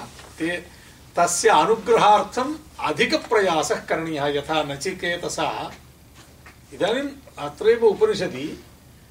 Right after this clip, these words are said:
नचिकेतसा प्रयत्नः कृतो वा न वा, अत एव खलु यमस्य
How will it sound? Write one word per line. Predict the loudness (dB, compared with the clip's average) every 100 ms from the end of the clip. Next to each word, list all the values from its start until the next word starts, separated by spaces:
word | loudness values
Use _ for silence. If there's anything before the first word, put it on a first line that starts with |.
| -10
नचिकेतसा | -10 -4 2 2 2 0 0
प्रयत्नः | 0 2 2 0 -4
कृतो | -6 -8 2 6 6
वा | 6
न | 4
वा, | 4
अत | 4 4
एव | 4 6 4
खलु | 4 4
यमस्य | 2 2 2 2